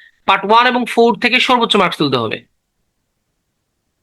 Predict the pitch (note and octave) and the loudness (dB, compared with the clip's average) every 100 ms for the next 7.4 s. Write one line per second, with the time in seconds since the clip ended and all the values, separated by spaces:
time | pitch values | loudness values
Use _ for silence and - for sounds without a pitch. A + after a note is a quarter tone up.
0 | _ _ _ _ - G3+ B3 C4 - A#3 | _ _ _ _ -4 0 2 0 0 0
1 | A#3+ B3 A3 A3 G#3 A3 G#3+ G3 G#3 F#3+ | 0 0 0 0 -2 0 0 0 0 0
2 | G3+ G3 G#3 G#3 - A#3+ A3+ C4 C#4 C#4 | -2 0 0 0 -2 0 0 0 -2 0
3 | C4 - A3 F3+ D#3+ B2+ A#2 A#2+ C#3+ F3+ | 0 0 0 0 0 -2 -6 -4 -4 -2
4 | A#3 A#3 B3 A3 E3+ F#3 C#3+ B2 - A2+ | -2 0 0 -2 -2 -2 -2 -4 -6 -6
5 | - _ _ _ _ _ _ _ _ _ | -8 _ _ _ _ _ _ _ _ _
6 | _ _ _ _ _ _ _ _ _ - | _ _ _ _ _ _ _ _ _ -4
7 | F#3 A#3+ B3+ | -2 0 0